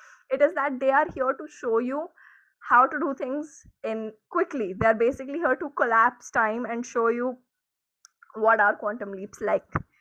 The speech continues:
So you are here going, "Okay, I have to launch, I have to wait for one month, I have to prep up and all of that." And then comes a manifesting generator, shows you, "Wait,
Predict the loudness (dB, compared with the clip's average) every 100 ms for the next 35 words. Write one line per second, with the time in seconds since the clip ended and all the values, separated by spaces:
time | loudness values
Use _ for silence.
0 | _ _ -6 -4 -2 2 2 2 -2 -2
1 | -2 -6 -10 -12 _ -20 -18 -16 -16 -16
2 | -16 -14 -12 -14 -16 _ _ _ -18 -18
3 | -18 -14 -10 -12 -12 -12 -10 -10 -10 -12
4 | -14 -16 _ _ _ -14 -12 -14 -14 -6
5 | -6 -2 -2 -2 -6 -8 -6 -8 -6 -8
6 | -8 -10 -10 -4 -2 0 2 2 2 -2
7 | -6 -4 -2 0 0 -2 -4 -6 -4 0
8 | 0 0